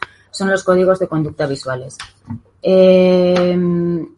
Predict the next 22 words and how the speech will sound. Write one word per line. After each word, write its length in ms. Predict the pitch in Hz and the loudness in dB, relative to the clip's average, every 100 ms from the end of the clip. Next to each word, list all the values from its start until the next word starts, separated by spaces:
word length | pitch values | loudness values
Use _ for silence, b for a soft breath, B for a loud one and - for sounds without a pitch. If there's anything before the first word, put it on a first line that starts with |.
| _ | _
estos 320 | 202 196 214 | -8 -6 -4
códigos 300 | 220 208 208 | -2 0 0
de 80 | 202 | -2
conducta 340 | 202 185 190 | -4 -4 -2
visuales 480 | 185 190 208 226 220 | -2 0 2 4 4
son 140 | 202 175 | 2 -2
los 120 | 156 | -4
colores 320 | 165 156 156 | -2 -2 -2
corporativos, 640 | 170 165 185 190 214 202 | -4 -2 -2 0 2 2
las 160 | 196 170 | 0 -4
tipografías, 800 | 170 165 165 165 190 202 196 185 | -6 -4 -4 -4 -4 -2 -2 -4
el 100 | 170 | -6
tipo 200 | 175 180 | -4 -4
de 80 | 175 | -4
fotografía, 720 | 165 165 165 170 190 190 180 b b b | -6 -4 -4 -6 -4 -4 -6 b b b
es 100 | 185 | -4
decir, 340 | 196 180 175 | -2 -2 -2
todo 220 | - 208 214 | 0 2 4
lo 140 | 220 | 4
que 100 | 202 | 0
forma 400 | - 196 202 190 | -6 -2 -2 -2
parte 540 | 202 208 220 214 233 | -2 -2 -2 -4 -6